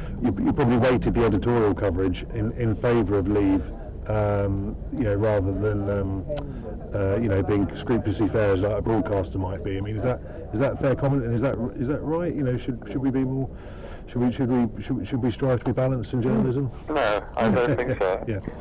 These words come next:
Speaker 2: I think that, uh, newspapers should say what they think. They should reflect the views of their readers,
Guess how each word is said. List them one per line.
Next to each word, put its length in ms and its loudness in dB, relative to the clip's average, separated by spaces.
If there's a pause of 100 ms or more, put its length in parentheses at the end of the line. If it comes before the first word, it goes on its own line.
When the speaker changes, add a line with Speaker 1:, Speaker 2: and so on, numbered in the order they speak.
Speaker 2:
I 120 4
think 280 0
that, 280 2
uh, 120 6
newspapers 600 0
should 280 -2
say 140 4
what 160 0
they 140 4
think. 260 -2 (420)
They 160 2
should 140 -2
reflect 400 0
the 60 -2
views 240 0
of 120 -4
their 180 4
readers, 280 -4